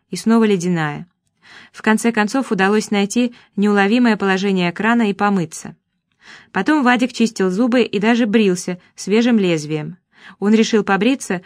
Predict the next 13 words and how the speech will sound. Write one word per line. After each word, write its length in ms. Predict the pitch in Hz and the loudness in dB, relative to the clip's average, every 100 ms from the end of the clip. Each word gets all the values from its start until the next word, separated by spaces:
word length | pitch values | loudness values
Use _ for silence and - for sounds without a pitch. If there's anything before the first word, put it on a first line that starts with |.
| _ | _
чтобы 320 | - - 190 190 | -10 -4 -2 -2
чувствовать 400 | 247 247 220 214 | -2 -2 -2 -2
себя 240 | 185 208 | -2 -2
максимально 600 | 202 - 196 190 175 190 | -2 -4 -2 -2 0 -2
свежим. 560 | - 196 170 147 147 - _ _ _ - - - | -4 -2 -2 -4 -10 -16 _ _ _ -20 -20 -4
Но 160 | 190 202 | 0 0
бритьё, 500 | 196 202 254 294 190 | 0 0 0 0 0
сам 220 | - 196 | -2 -2
процесс 380 | 208 214 202 170 | -2 -2 -2 -2
бритья, 480 | 180 180 233 269 262 - _ - | -4 -2 0 0 -4 -18 _ -2
возбудил 560 | 214 185 196 214 247 | 0 0 0 2 4
утреннее 380 | 226 196 196 190 | 2 2 2 0
ощущение. 800 | 190 214 196 196 170 151 147 | 0 -4 -4 -2 -2 -4 -8